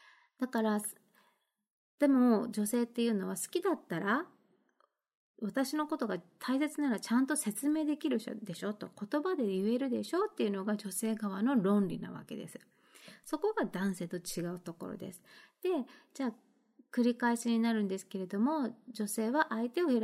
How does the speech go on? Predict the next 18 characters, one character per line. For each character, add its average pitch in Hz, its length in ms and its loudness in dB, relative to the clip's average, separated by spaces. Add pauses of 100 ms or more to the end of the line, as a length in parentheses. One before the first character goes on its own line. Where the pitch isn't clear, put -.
(120)
ぶ 190 80 -6
と 180 120 -4
き、 233 360 0
冷 294 220 4
静 302 200 0
に 277 160 0
相 233 220 2
手 247 100 -2
の 220 140 2
ス - 140 -8
ペ 302 120 -2
ッ 294 60 -2 (120)
ク - 80 -4
を 180 60 0
見 175 140 0
定 202 240 -2
め 180 160 -4
て、 226 280 -2